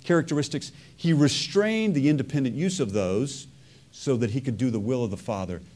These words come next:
to obey the Father, to do service to God and to God's people.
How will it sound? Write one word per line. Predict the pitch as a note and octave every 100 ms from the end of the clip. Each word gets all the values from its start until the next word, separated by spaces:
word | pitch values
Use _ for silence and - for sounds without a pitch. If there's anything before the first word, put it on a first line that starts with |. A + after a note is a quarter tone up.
| -
to | A#2 -
obey | G2 E2 B2+ E3+
the | C3+
Father, | - F#2+ F2+ F2+
to | -
do | G2+ A#2+
service | A#2+ - F#3 F#3 E3+ E3 - - -
to | - C#3+ C#3+ - - -
God | G#2 E2+ E2 G#2 A2+ - - - - - - - - - -
and | G#2
to | G#2
God's | A#2+ A#2+ A#2
people. | - - D#3 G#2+ F2